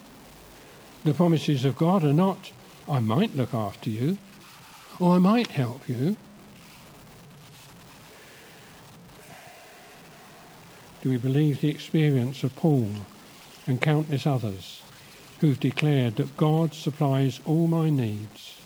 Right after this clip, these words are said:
according to his riches in glory in Christ Jesus? That's Philippians. Do we really believe? Do we really believe Christ when he says we can cast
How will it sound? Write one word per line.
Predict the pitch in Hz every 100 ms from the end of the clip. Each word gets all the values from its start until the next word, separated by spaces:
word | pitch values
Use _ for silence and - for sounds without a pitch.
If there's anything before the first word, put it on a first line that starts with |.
| - - - - -
according | - - 160 143 143 127
to |
his | 131 120
riches | 139 139 127 104 98
in | 135 120
glory | 127 123 107 107 101 - - - - - - -
in | 139
Christ | 123 131 120 -
Jesus? | 135 113 120 113 - - - -
That's | 127 151
Philippians. | - 123 117 - 131 110 107 113 - - - - - - - - - - - - - - -
Do | -
we | 135 135
really | 147 143 135
believe? | 139 147 127 104 101 - - - - - - - - -
Do | 131
we | 117
really | 131 135
believe | 123 131 127 120
Christ | - 139 110 - -
when | 123
he | 120
says | - 151 117 98 - - - - - - -
we | 151
can | - 135
cast | - 147 131 120